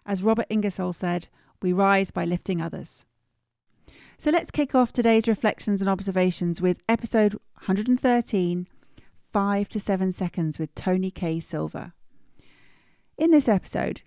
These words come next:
Tony K Silver shares with us, as a LinkedIn profiler, what it takes to stand out, what we need to do to stand out and filter through the constant chatter,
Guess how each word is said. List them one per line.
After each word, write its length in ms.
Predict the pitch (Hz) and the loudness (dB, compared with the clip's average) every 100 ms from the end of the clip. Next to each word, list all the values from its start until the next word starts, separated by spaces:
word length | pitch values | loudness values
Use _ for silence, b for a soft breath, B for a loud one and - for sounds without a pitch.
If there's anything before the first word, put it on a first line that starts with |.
| - | 0
Tony 260 | 254 262 | 4 4
K 220 | 269 233 | 4 2
Silver 400 | 208 - 202 180 | 2 2 2 2
shares 380 | 180 - 262 254 | -2 2 4 4
with 100 | 214 | 2
us, 260 | 175 170 - b b b - | 2 -2 -6 b b b -8
as 160 | 262 | -2
a 80 | 277 | 0
LinkedIn 520 | 240 233 - - 196 | 2 0 0 0 0
profiler, 760 | 185 240 233 - 170 156 156 165 b b b b | 2 2 2 2 -2 -2 -4 -6 b b b b
what 200 | 240 330 | 4 4
it 140 | - | 2
takes 520 | - 240 214 - - - | 2 6 6 4 -8 -6
to 100 | 175 | -6
stand 440 | - 202 185 180 | -2 2 2 2
out, 460 | 180 156 - - - - - - - b | 2 0 -4 -12 -20 -20 -20 -20 -20 b
what 180 | - 254 | 4 6
we 100 | 330 | 8
need 240 | 277 269 | 8 8
to 80 | 269 | 6
do 280 | 190 233 226 | 2 4 4
to 140 | - | 4
stand 400 | 190 - 254 269 | -4 0 4 6
out 260 | 262 240 214 | 6 4 2
and 140 | 190 | -2
filter 460 | - - 277 269 269 | -2 2 4 4 0
through 320 | - 226 220 | 0 0 2
the 100 | 175 | 0
constant 640 | 151 - 214 - - 202 - | -4 0 0 0 -6 -6 -4
chatter, 480 | - 214 - 160 | -2 -2 0 -4